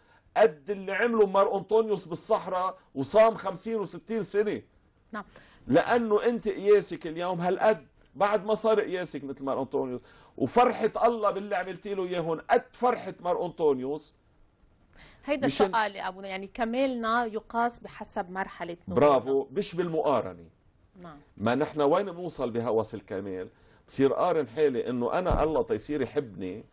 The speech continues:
Speaker 2: نعم.
Speaker 1: لازم كون مثل مار شربل. وتقارن حالي بمار شربل، مش ممكن كون مثل مار شربل.
Speaker 2: نعم.
Speaker 1: أنا مش قادر أقعد بالمحبسة ثلاثة وعشرين سنة مدوق حبة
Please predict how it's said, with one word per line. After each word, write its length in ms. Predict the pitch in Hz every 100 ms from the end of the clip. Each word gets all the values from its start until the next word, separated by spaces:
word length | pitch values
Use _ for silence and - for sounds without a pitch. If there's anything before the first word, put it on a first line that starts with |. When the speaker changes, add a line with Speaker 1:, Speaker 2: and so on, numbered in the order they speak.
| _ -
Speaker 2:
نعم. 140 | 185
Speaker 1:
لازم 240 | 120 135 131
كون 200 | 170 160
مثل 180 | -
مار 120 | 139 135
شربل. 420 | - 117 87 85 _ _ _ _ _ _
وتقارن 640 | - 101 131 - 202 208 170
حالي 260 | 185 180
بمار 200 | 120 120
شربل، 500 | 151 - 127 110 127 -
مش 160 | 127 147
ممكن 360 | 214 - 120
كون 220 | - 113
مثل 160 | 98 104
مار 120 | 101
شربل. 360 | - 104 98 - _ _
Speaker 2:
نعم. 180 | 196 170 _
Speaker 1:
أنا 200 | 185 180
مش 220 | 170 165
قادر 320 | 208 202 180
أقعد 240 | 170 156 143
بالمحبسة 480 | 156 160 151 - 127
ثلاثة 280 | 165 165
وعشرين 280 | 147 - 160
سنة 260 | 143 165 160
مدوق 380 | 139 139 170 -
حبة 300 | 156 147